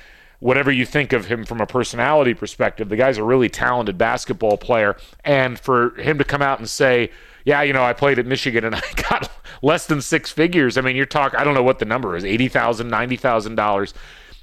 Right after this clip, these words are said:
Like, for a guy that was as offensively efficient as he was, a guy that was used as much as Hunter Dickinson was, um, you know, for him to only get that amount of money, to me, really indicates a problem with the way that Michigan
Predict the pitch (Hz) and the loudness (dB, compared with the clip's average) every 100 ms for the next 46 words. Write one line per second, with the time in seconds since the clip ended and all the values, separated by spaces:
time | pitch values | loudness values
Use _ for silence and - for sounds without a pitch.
0 | - 131 - 143 131 139 160 165 143 131 | -2 -2 2 2 4 2 2 2 2 4
1 | 127 120 107 90 - 120 - 151 151 135 | 2 2 0 -4 -2 0 2 0 0 0
2 | 127 110 147 135 151 113 104 143 139 131 | 2 2 0 -2 -2 -4 -2 0 4 6
3 | 127 117 - - - - 120 113 131 127 | 4 2 -6 -20 -20 -12 -4 0 2 2
4 | 117 113 101 123 139 131 110 95 117 131 | 0 -2 -2 2 2 2 -2 -4 -2 -2
5 | - 110 120 123 110 123 123 127 110 110 | -2 -4 -4 -2 -2 -2 -4 -4 0 2
6 | 107 92 - - - - - - - 120 | 2 -2 -14 -20 -20 -20 -20 -6 0 2
7 | 113 101 - - - 143 120 131 160 151 | 0 -4 -16 -20 -4 -2 0 0 2 2
8 | 135 139 127 127 135 123 113 110 143 190 | 2 2 0 2 0 0 -2 -2 0 0
9 | 127 - - - - 143 190 147 170 160 | -2 -6 -16 -10 -4 0 2 4 4 4
10 | 139 143 135 139 127 110 - - - - | 2 0 0 2 0 0 -10 -12 -16 -8
11 | 117 - 143 151 143 131 120 - 131 127 | -8 0 2 2 2 0 -2 -2 2 2
12 | 113 113 123 - 131 117 107 | 2 -2 -4 -4 -2 0 -2